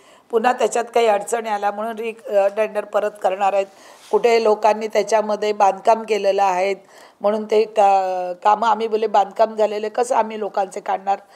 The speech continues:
आम्हाला दुसरी जागा द्या. पण बरीचशी कामं आज गेल्या चार पाच वर्षामध्ये सिडकोच्या माध्यमातून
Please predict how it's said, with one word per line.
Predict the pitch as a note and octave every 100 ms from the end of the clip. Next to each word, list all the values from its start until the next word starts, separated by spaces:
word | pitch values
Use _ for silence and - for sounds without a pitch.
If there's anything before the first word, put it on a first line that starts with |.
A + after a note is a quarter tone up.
| - _
आम्हाला | C#4+ E4+
दुसरी | F#4 D#4+ D4
जागा | B3 G3 F3
द्या. | E3 D3+ - - - - -
पण | C#4
बरीचशी | B3+ C#4 F#4 - F4+
कामं | C#4+ C4 B3
आज | A#3+ A#3 A3
गेल्या | A3+ A3+ A3+
चार | G#3+
पाच | G#3 A3 A3
वर्षामध्ये | G#3 F3+ G#3+ F#3+ G3+
सिडकोच्या | A3 A3 - G#3+ G#3+
माध्यमातून | G3+ E3+ F#3 G3 F3 C4